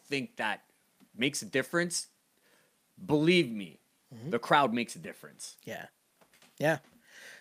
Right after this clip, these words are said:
Speaker 2: All those runs
Speaker 1: <clears throat>
Speaker 2: matter, right? Every
Speaker 1: Yep.
Speaker 2: time the Raptors cut it to eight, it went back to nineteen. The Raptors would cut it to twelve and went back to seventeen. The crowd was there for
Speaker 1: Yep.
Speaker 2: Philly. The crowd was there when, when the Philly needed it,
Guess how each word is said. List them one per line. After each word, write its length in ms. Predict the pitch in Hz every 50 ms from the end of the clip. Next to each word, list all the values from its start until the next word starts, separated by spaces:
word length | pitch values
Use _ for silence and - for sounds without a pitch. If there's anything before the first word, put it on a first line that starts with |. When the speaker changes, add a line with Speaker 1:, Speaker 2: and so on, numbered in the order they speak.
| - -
Speaker 2:
All 180 | 143 160 185
those 240 | 190 214 220 220 180
runs 380 | 185 214 226 226 226 220 - 185
Speaker 1:
<clears throat> 100 | 208 226
Speaker 2:
matter, 280 | 233 233 220 208 190 175
right? 260 | 170 185 208 214 202
Every 220 | - 185 185 226 226
Speaker 1:
Yep. 60 | 208
Speaker 2:
time 180 | 220 214 214 214
the 80 | 202
Raptors 400 | 196 196 202 196 - 220 190 -
cut 160 | - 208 202
it 80 | 214 202 -
to 120 | 220 - -
eight, 260 | 175 190 196 202 -
it 120 | 170 160 139
went 220 | 175 196 190 175
back 220 | 190 190 190 -
to 80 | - 196
nineteen. 580 | 180 185 185 185 175 - - 196 190 175 139 135
The 60 | 131
Raptors 320 | 143 160 170 - 180 175
would 80 | 180 175
cut 160 | - 190 185
it 80 | 185 -
to 100 | 180 170
twelve 420 | - - 185 190 196 202 202 185 - - - -
and 100 | 131 139
went 160 | 170 180 165
back 160 | 175 180 180 -
to 60 | -
seventeen. 720 | - - 190 185 175 180 165 - 190 196 190 180 147 110 - - - - -
The 80 | - 131
crowd 380 | - - 180 165 170 185 190
was 160 | 196 190 160 139
there 180 | 170 170 185
for 140 | 180 - 180
Speaker 1:
Yep. 100 | 156 101
Speaker 2:
Philly. 380 | 110 185 180 185 180 180 175 - - - _
The 80 | - -
crowd 340 | - - 180 160 165 175 180
was 160 | 180 160 143
there 220 | 165 165 170 165
when, 360 | 156 147 151 156 160 156 143 - - _ 139
when 280 | 139 147 151 151 151
the 80 | 147 143
Philly 380 | - - - 156 165 165 160
needed 320 | 151 156 160 165 165 170 165
it, 200 | - 131 -